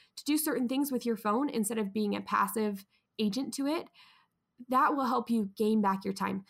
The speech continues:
So sure, if you wanna do social media, choose the time to do that,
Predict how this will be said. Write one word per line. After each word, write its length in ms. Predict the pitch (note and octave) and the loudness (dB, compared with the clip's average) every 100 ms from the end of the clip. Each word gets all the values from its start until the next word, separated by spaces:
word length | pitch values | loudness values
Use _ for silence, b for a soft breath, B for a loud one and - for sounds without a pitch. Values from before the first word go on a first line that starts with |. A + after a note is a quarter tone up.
| b | b
So 140 | - F#4+ | -2 0
sure, 360 | - B4+ F#4 - | 4 4 4 0
if 140 | - | 0
you 100 | D4+ | 2
wanna 180 | E4+ G4 | 4 4
do 140 | F#4+ | 2
social 300 | F#4 F4+ E4+ | 0 0 0
media, 360 | C#4 C4 D4+ F#4 F#4 _ _ _ _ | 0 0 0 -2 -2 _ _ _ _
choose 360 | - - F4+ G4+ | -4 2 4 4
the 100 | E4 | -2
time 300 | - A#3 B3 | 0 2 2
to 100 | A3+ | 0
do 160 | G3 G3+ | -2 2
that, 240 | C4+ D#4+ | 2 2